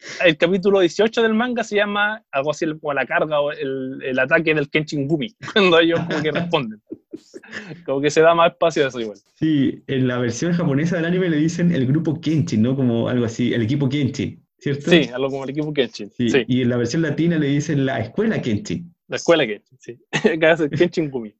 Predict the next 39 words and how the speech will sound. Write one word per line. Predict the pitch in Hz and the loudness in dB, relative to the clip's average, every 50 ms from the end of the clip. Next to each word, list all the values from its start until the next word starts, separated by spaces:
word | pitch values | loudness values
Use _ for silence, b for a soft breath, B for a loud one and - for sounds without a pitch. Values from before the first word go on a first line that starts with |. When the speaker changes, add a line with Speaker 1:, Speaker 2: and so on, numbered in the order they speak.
| _ _ | _ _
Speaker 1:
<laughs> | - - - 196 - 170 175 175 170 - - - _ _ _ _ - | -8 -4 -4 -2 -2 -2 -4 -4 -6 -10 -14 -18 _ _ _ _ 2
Quedó | - 160 175 190 | 6 6 8 8
bonito | 190 196 214 202 156 | 8 8 6 6 4
el | 131 127 | 4 2
nombre. | 127 123 120 110 - _ _ _ _ B B B B | 2 -2 -4 -6 -8 _ _ _ _ B B B B
Speaker 2:
Sí, | - - 170 196 208 196 202 202 - | -8 -4 -2 0 0 -2 -2 -4 -8
sí, | _ - 151 165 175 - | _ -4 -2 0 0 0
es, | - 156 147 - - - - 143 135 - | 0 -2 -2 -2 -4 -4 -4 0 2 4
es, | 247 214 - - | 4 4 4 0
es, | 143 147 - | -2 -2 -2
es | 151 151 147 | 0 0 0
bueno, | 147 185 185 165 147 | 2 2 0 0 0
a | - | 0
mí | - 175 | -2 -2
me, | 185 175 170 170 170 - | -2 -2 -2 -2 -2 0
me | 151 151 | 0 2
gusta | 185 180 170 - 139 | 0 0 0 0 0
porque | 127 127 143 | 0 0 0
como | 131 139 135 127 | 0 2 0 0
que | 113 139 | 0 -2
da, | 139 151 156 - | -2 -2 -4 -4
da | - 143 143 | -2 -2 0
la | 147 | 0
idea | 147 143 151 151 | 0 0 -2 -2
de | 156 147 | -2 -2
que, | 143 135 - - | -2 -2 -2 -2
de | - 127 123 | -4 -4 -4
que | 127 131 127 123 120 120 123 B B B | -2 -2 -2 -2 -2 -4 -4 B B B
ya | - 117 135 131 | -6 -4 -4 -4
son | - - 156 151 147 | -4 -2 -2 -2 0
como | 156 143 139 139 135 131 131 | 0 0 0 2 2 2 2
un, | 135 139 135 139 139 | 2 2 2 2 2
un | 131 | 2
grupo | 127 151 151 147 131 | 2 2 0 -2 -2
súper | 139 143 156 147 | -2 -2 -2 -2
afiatado, | 139 139 127 110 - 147 151 135 104 92 - - _ - | -4 -4 -4 -4 -4 -4 -4 -2 -4 -4 -6 -10 _ -6
ellos | 120 113 110 113 | -4 -4 -4 -4
cuatro. | - 117 107 - - - 110 - _ - | -4 -4 -4 -4 -4 -6 -8 -10 _ 2
Speaker 1:
Claro, | - 156 151 123 101 | 4 4 4 4 -2